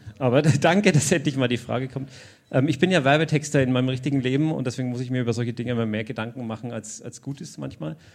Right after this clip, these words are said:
Und ich habe mir überlegt, wie kann man sowas nennen, wo man ganz viele Podcasts hat und vielleicht auch neue Sachen entdeckt. Im Internet würde man sagen,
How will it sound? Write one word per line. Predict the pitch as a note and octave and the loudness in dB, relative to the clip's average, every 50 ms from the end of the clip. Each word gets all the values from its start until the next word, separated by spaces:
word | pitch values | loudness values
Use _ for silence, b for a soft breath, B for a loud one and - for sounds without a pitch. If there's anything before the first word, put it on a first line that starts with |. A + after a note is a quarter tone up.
| b b b | b b b
Und | - C3 | -10 -6
ich | A2+ - | -2 0
habe | C3+ C#3+ | 2 2
mir | C3+ | 2
überlegt, | A#2+ B2 B2 A#2+ - | 2 0 -4 -4 -6
wie | A2 | -10
kann | - - C#3 | -6 -2 0
man | D3 C#3+ | 0 0
sowas | B2+ A#2+ A2+ G#2 - | 0 -2 -4 -4 -4
nennen, | A2 A#2+ C#3+ D3 D3 C3+ | -4 -2 -2 -2 -2 -2
wo | B2 A#2 | -4 -4
man | A#2+ A#2 | -6 -6
ganz | A2 A2 A2 - - | -4 -6 -8 -8 -8
viele | - B2 A2+ | -8 -8 -8
Podcasts | G#2+ - D3 - - - C#3+ C#3 C3+ - - | -6 -8 -10 -10 -6 -4 -4 -4 -4 -6 -6
hat | - C3+ C3+ - - | -6 -6 -6 -6 -8
und | G#2 A#2+ A2+ A2 B B B B B | -8 -8 -8 -8 B B B B B
vielleicht | _ - A#2+ A2+ A2 - | _ -8 -6 -6 -6 -6
auch | A2 - | -8 -6
neue | A2+ A2 A2 A2 | -2 -2 0 0
Sachen | G#2 - C3 C3+ - E3+ | 0 -2 -4 -2 0 0
entdeckt. | D3 C3+ C3+ - C#3 C3+ - - | 0 0 0 -2 -4 -4 -4 -6
Im | A2+ B2+ | -6 -4
Internet | C3+ C#3+ D#3 D3+ D3 C#3+ C#3 C3 | -4 -2 -2 0 0 0 0 0
würde | B2+ B2+ B2+ | 0 0 0
man | B2 A#2+ A2 | 0 0 0
sagen, | A#2 A#2 A#2 B2 B2+ B2 | 2 2 2 2 0 -4